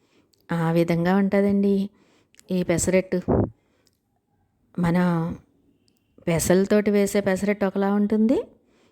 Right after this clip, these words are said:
ఇలాగ మన అలసందలు కలిపి వేసిన పెసరట్టు అయితే ఇంకా ఎంతో రుచికరంగా ఉండి ఎంతో ఆరోగ్యకరమైన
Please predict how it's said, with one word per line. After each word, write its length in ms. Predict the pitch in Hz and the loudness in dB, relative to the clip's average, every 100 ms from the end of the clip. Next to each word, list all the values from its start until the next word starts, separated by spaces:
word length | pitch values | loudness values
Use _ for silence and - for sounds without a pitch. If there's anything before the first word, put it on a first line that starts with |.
| _ _ _ | _ _ _
ఇలాగ 340 | 190 170 170 180 | -4 -2 0 0
మన 360 | 185 175 170 - _ _ _ _ _ _ - | 0 0 -2 -6 _ _ _ _ _ _ -8
అలసందలు 540 | 170 170 180 190 202 196 | -2 0 2 2 2 2
కలిపి 340 | 185 180 190 | 0 0 0
వేసిన 300 | 185 180 190 | 0 0 -2
పెసరట్టు 480 | 180 175 190 185 190 | -4 -2 -4 -2 -2
అయితే 500 | 180 175 175 165 - - _ _ | -2 -4 -4 -6 -10 -18 _ _
ఇంకా 360 | 165 170 - 185 190 190 190 180 - | -8 -6 -2 0 2 0 0 -2 -6
ఎంతో 440 | 165 170 175 196 | -6 -4 -2 0
రుచికరంగా 680 | 196 185 - 185 180 185 185 | 0 0 -2 -4 -2 0 0
ఉండి 340 | 190 190 262 480 - _ _ - _ _ - | 0 2 0 -2 -14 _ _ -20 _ _ -12
ఎంతో 460 | 185 175 175 175 196 | -8 -6 -4 0 2
ఆరోగ్యకరమైన 880 | 190 180 185 185 185 185 190 240 | 2 2 0 0 -2 -2 0 0